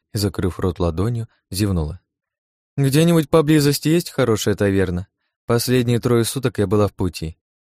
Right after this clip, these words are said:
и хочу как следует выспаться», добавила она и осмотрелась по сторонам. «В этой деревне нет таверны, но если хочешь, могу попросить Кира, чтобы он выделил тебе комнату, в которой до этого жила Лия, пока я здесь работал»,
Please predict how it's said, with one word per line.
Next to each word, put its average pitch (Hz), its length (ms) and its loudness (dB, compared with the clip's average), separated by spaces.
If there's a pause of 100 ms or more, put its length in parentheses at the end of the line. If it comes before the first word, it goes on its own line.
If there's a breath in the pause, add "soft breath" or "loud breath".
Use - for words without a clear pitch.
(160)
и 127 140 2
хочу 170 360 -2
как - 200 -4
следует 117 440 -2
выспаться», 92 580 -4 (520)
добавила 92 500 0
она 87 220 0
и - 20 0
осмотрелась 95 500 -4
по - 120 -10
сторонам. 87 460 -4 (800)
«В - 60 -2
этой 117 240 2
деревне 123 440 2
нет 127 180 -2
таверны, 87 460 0 (320)
но 92 100 -2
если 98 240 0
хочешь, 131 360 -2
могу 107 220 -2
попросить 107 500 -2
Кира, 120 280 0
чтобы 95 260 -6
он 98 80 -2
выделил 98 380 -2
тебе 98 200 -4
комнату, 92 460 -4 (320)
в - 60 -20
которой 101 320 2
до 98 100 2
этого 101 240 0
жила 98 260 2
Лия, 92 240 0
пока 90 260 -2
я 92 60 2
здесь 85 240 -6
работал», 90 460 -4